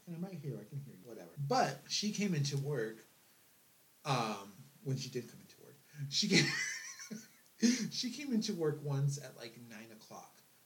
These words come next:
which was, like, unheard of. Like, she never came in at nine o'clock unless the building was on fire.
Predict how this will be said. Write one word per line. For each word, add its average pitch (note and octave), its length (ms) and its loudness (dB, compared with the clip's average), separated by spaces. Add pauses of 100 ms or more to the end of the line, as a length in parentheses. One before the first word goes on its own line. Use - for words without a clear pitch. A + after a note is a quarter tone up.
(140)
which C3+ 320 2
was, C3+ 160 -2
like, A2+ 240 -6
unheard G2+ 360 -10
of. - 80 -20 (100)
Like, F#2+ 120 -20
she - 160 -14
never G2+ 200 -10
came G#2 180 -18
in G2+ 120 -16
at F#2 100 -20
nine F#2 140 -20 (100)
o'clock F2+ 260 -20
unless G2+ 320 -18
the A2 100 -16
building F#2 300 -18
was F2 80 -20
on F2 80 -20 (160)
fire. F#2 80 -20